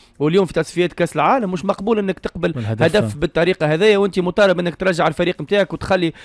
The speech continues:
Speaker 1: حظوظ ال-، المنتخب الجزائري قائمة. أختم أنه، آه، بيتكوفيتش في تصريح يقول هناك مشكل ذهني ومشكل
Speaker 2: آه، باش نرد
Speaker 1: تواصل.
Speaker 2: عليه التقاطع.
Speaker 1: هذا يراه بالنسبة لي أنا يتحملوا بيتكوفيتش، لأنه هذا من مهامك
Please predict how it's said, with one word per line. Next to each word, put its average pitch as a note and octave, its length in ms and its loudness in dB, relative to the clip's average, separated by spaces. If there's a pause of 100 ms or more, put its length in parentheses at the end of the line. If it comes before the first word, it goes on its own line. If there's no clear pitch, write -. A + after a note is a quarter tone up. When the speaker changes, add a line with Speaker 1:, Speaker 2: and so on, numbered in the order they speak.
(140)
Speaker 1:
حظوظ E3+ 500 4
ال-، D3 180 2
المنتخب D3 580 -2
الجزائري D3+ 320 0
قائمة. A3 340 2
أختم A#3+ 540 0 (420)
أنه، F3 380 0
آه، C3 720 0
بيتكوفيتش G3 480 0
في F3+ 80 -4
تصريح F#3 300 0
يقول E3+ 220 -2
هناك F3+ 300 -2
مشكل F3+ 540 0
ذهني D#3+ 380 0
ومشكل D#3+ 260 -2
Speaker 2:
آه، A#2+ 40 4
باش B2 160 2
نرد D3 120 6
Speaker 1:
تواصل. G3+ 220 6
Speaker 2:
عليه A2 240 2
التقاطع. C3+ 240 -2
Speaker 1:
هذا F#3+ 200 2
يراه G3+ 460 4
بالنسبة E3 440 0
لي D#3 200 2
أنا G#3+ 200 2
يتحملوا F3+ 580 2
بيتكوفيتش، F#3 520 0
لأنه F#3 260 2
هذا F#3 160 2
من G#3 160 -2
مهامك G3 440 0